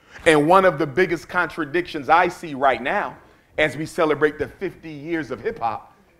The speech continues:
is I don't hear nobody having a conversation on how hip hop has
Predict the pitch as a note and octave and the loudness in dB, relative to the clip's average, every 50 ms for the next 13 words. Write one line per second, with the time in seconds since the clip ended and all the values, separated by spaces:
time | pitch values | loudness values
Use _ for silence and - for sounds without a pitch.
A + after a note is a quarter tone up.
0 | _ _ - C#3+ C3+ A#2+ C#3 D#3+ G#3+ A3 F3 E3 E3 C#3+ C3 C3+ E3+ A3+ A3+ - | _ _ -4 -4 2 6 6 6 6 6 4 0 0 -2 -2 2 0 0 4 4
1 | F#3+ D#3+ D3+ C#3+ D3+ D3 C3 C3+ B2+ B2 D3 C#3+ B2 A#2+ A#2 - C3 A2+ G#2 - | 4 4 4 0 0 -2 -2 -2 -8 -6 -6 -6 -6 -6 -8 -8 -10 -10 -10 -12
2 | G#2+ G#2 _ _ _ - _ _ _ D#3 D#3 D3+ D3+ D#3 C#3 C3+ C3 B2 G3 A#3 | -18 -20 _ _ _ -20 _ _ _ -4 -4 -2 0 -2 -2 -2 -2 -2 -2 -2
3 | - - D#3 E3 D3 - - - - - - B2+ A#2+ A2 | -2 4 4 4 4 4 0 -12 -18 -12 -6 -6 -4 -6